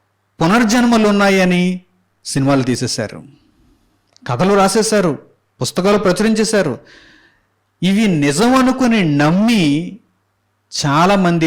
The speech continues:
నేటికి కూడా అమాయకులండి వారందరూ. అమాయకులంటే వారిని మరలా కనికరించవలసిన అవసరం కూడా లేదు. ఎందుకు వాడి సినిమా చూసి నీవు దానిని గొప్ప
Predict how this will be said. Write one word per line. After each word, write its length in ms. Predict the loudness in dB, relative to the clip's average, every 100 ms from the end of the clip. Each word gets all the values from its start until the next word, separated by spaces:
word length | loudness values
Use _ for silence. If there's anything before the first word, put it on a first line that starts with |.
| 0
నేటికి 540 | 0 0 0 0 -2 0
కూడా 280 | 0 2 -2 -4
అమాయకులండి 720 | -4 0 0 2 2 0 2 2
వారందరూ. 440 | 0 0 -2 -4 -6 -16 _ _ _ _ -10
అమాయకులంటే 760 | -4 0 0 0 0 0 0 0 0 -4 -18 _ _ _ _ _ _ _ _ _ -2
వారిని 220 | 0 0
మరలా 240 | 0 -2 -2
కనికరించవలసిన 800 | -2 -2 -2 -2 0 -2 0 0
అవసరం 300 | 0 0 0
కూడా 140 | 0
లేదు. 200 | 0 0 0
ఎందుకు 340 | 0 -2 -2
వాడి 360 | 0 2 2 0
సినిమా 300 | -2 0 0
చూసి 360 | 0 -2 -2 -2 -2 0
నీవు 380 | 0 0 0 0 -2 -4 -14 -6
దానిని 400 | -2 0 0 0
గొప్ప 260 | 0 0